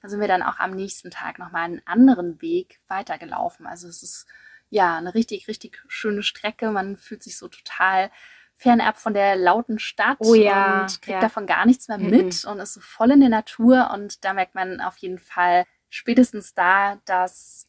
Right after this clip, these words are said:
Speaker 1: man so voll im Grünen gelandet ist und die Stadt wirklich zu fünfzig Prozent grün ist.
Speaker 2: Ja.
Speaker 1: Wenn man dort einmal in der Gegend ist, kann man sich auch gleich noch, wie wir das gemacht haben, Stockbridge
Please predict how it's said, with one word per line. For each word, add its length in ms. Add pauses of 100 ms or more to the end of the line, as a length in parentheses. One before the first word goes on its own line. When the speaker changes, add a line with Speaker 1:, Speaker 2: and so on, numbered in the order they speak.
Speaker 1:
man 480
so 120
voll 560
im 140
Grünen 460
gelandet 460
ist 340
und 200
die 60
Stadt 380
wirklich 540
zu 100
fünfzig 340
Prozent 600
grün 240
ist. 260 (200)
Speaker 2:
Ja. 200 (300)
Speaker 1:
Wenn 80
man 80
dort 180
einmal 180
in 60
der 120
Gegend 260
ist, 280
kann 140
man 140
sich 180
auch 100
gleich 300
noch, 280
wie 120
wir 60
das 180
gemacht 360
haben, 360
Stockbridge 840